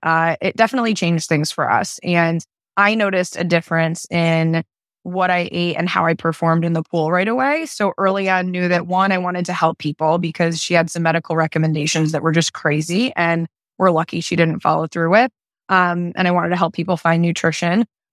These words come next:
But I also saw that connection with performance for myself right away and knew that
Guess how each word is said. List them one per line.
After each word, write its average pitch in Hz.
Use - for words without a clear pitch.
But 196
I 196
also 202
saw 180
that 175
connection 175
with 175
performance 165
for 180
myself 170
right 202
away 233
and 180
knew 175
that 170